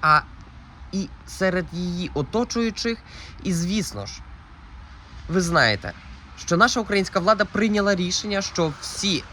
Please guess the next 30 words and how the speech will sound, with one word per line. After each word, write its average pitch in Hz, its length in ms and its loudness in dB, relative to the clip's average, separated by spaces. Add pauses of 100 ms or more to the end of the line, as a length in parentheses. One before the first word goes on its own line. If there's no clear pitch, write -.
(500)
черги 139 360 2
на 117 100 2
кордонах 190 540 4
тепер 185 340 2
будуть 160 360 -2
онлайн. 117 420 0 (380)
Тобто - 240 0
ви 170 120 6
записуєтеся 127 760 0 (720)
на 113 120 0
чергу, 262 420 -2 (140)
і 202 120 0
вам 185 240 6 (160)
пише 151 240 -4
конкретна 117 440 -2
година 104 340 -2
та 135 120 -8
день, 254 180 2
коли 190 220 2
ви 170 100 0
маєте 131 320 2
приїхати 113 540 -6
і 104 60 -8
стати 98 260 -6
в 95 60 -10
чергу. - 280 -12 (920)
І 127 260 4
влада 202 360 6
буцімто 202 500 2
говорить, 175 540 2